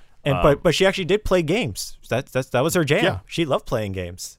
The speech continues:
Speaker 2: Yeah. Yeah. Well, I think when we do a full dragon on her, I, I learned a lot about her, her personal game life, um, before, uh, getting into the tech, and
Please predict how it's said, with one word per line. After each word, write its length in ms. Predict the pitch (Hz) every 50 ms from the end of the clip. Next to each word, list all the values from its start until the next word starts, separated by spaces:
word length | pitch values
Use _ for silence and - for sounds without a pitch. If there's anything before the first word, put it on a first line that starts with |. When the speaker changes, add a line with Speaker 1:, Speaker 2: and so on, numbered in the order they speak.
| _
Speaker 2:
Yeah. 320 | - 107 120 147 139 95 82 -
Yeah. 220 | 127 113 147 131
Well, 140 | 117 123 110
I 200 | 135 139 127 123 135
think 180 | - 190 208
when 80 | 220 175
we 160 | 139 123 113
do 160 | 104 113 107
a 60 | 98
full 180 | 90 - 104 98
dragon 340 | 82 98 92 87 85 90 85
on 120 | 82 82 85
her, 120 | 82 82
I, 460 | 82 - - 110 101 98 98 98 92
I 40 | 90
learned 220 | 92 104 120 131 123
a 40 | 110
lot 160 | 107 104 95
about 180 | 82 92 82
her, 160 | 90 90 87 - -
her 120 | 98 101
personal 480 | - 107 101 90 - 101 95 90 90 92
game 240 | 80 90 87 87 87
life, 300 | 82 82 85 80 - - - - _ _ - - -
um, 360 | 87 87 82 82 80 82 82 - -
before, 760 | 104 101 - - - 110 101 98 95 90 85 85 85 82 - _ _ _ _ -
uh, 400 | - 87 82 80 80 80 82 87 92
getting 280 | 92 95 92 92 90 85
into 200 | 85 87 - 87
the 80 | 85
tech, 340 | 82 - 90 82 78 - -
and 260 | 85 80 82 85 -